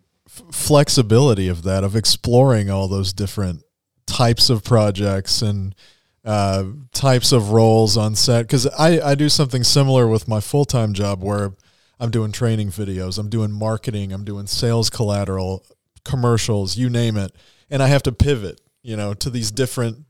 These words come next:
ways of thinking and coming up with stuff. And I, I like that. It, it keeps me fresh, you know, it keeps,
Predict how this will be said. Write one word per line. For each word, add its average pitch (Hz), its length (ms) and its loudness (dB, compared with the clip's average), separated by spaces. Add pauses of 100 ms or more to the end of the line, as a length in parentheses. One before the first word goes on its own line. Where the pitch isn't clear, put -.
(120)
ways 117 360 -2
of 95 100 -8
thinking 113 520 -6
and 92 140 -12
coming 113 280 -6
up 113 200 -4
with 98 100 -6
stuff. 92 400 -6 (480)
And 131 120 2
I, 185 200 4
I 131 100 0
like 156 320 0
that. 82 280 -8
It, 127 260 -2
it 139 180 -6 (280)
keeps 143 300 -2
me 135 100 2
fresh, 127 600 0
you 120 140 -4
know, 113 160 -2
it 120 80 -10
keeps, - 500 -4